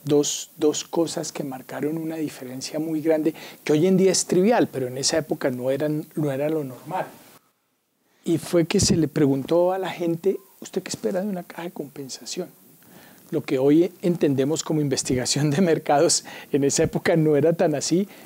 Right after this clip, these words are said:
eh, estaba en el imaginario de la gente un modelo de caja de compensación.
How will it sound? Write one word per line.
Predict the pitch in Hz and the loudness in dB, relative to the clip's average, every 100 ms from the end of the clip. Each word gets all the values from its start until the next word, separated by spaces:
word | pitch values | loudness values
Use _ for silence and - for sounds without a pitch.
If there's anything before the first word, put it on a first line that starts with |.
| - - | -14 -2
eh, | 151 143 - | 0 0 2
estaba | 170 - - 147 156 | 0 0 -2 2 2
en | 170 | 4
el | 165 | 2
imaginario | 156 135 113 127 131 170 | 2 -2 -6 -6 2 4
de | 165 | 4
la | 143 | 2
gente | 117 139 131 | -2 -8 0
un | 165 165 165 | 2 4 4
modelo | 165 160 165 175 | 4 4 4 6
de | 170 | 4
caja | 151 131 135 | 2 -4 -4
de | 165 | -4
compensación. | 160 135 127 120 - - 196 233 | -4 -6 -6 -6 -6 -2 0 0